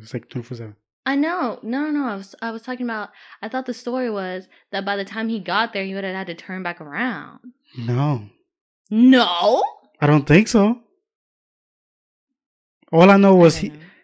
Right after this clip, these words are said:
Speaker 1: he couldn't do it because he wanted to sleep. <laughs>
Speaker 2: Oh, I'm on one percent.
Speaker 1: Oh my! All right, last one then.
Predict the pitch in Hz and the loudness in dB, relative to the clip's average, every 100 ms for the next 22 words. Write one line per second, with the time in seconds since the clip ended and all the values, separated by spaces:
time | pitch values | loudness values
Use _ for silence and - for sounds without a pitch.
0 | _ - 180 202 214 175 160 233 196 165 | _ 0 2 6 6 6 8 8 8 4
1 | 151 160 147 170 180 170 175 202 294 196 | 4 4 4 4 4 4 2 6 6 6
2 | - 175 156 - - - 240 - 906 - | 2 2 2 0 -4 0 0 0 -4 -8
3 | _ _ 185 180 180 175 165 165 156 _ | _ _ -16 -14 -14 -14 -16 -18 -20 _
4 | 160 160 _ _ _ _ _ _ _ - | -20 _ _ _ _ _ _ _ _ -6
5 | 147 127 110 107 107 _ - 135 175 143 | -4 -4 -8 -12 -18 _ -6 -2 0 0
6 | 139 151 240 208 120 | -2 0 -2 0 -4